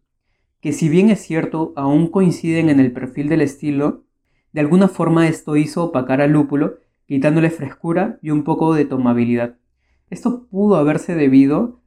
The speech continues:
a la presencia de acet-, de acetaldehído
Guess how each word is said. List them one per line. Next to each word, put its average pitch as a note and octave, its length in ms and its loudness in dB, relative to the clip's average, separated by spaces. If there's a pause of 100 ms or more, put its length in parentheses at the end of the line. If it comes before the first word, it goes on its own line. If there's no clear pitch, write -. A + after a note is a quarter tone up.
(120)
a C#3+ 180 -2
la C3+ 160 2
presencia C#3 480 -4
de D3 120 0
acet-, C3+ 260 -10
de C#3 240 0
acetaldehído C3+ 1080 2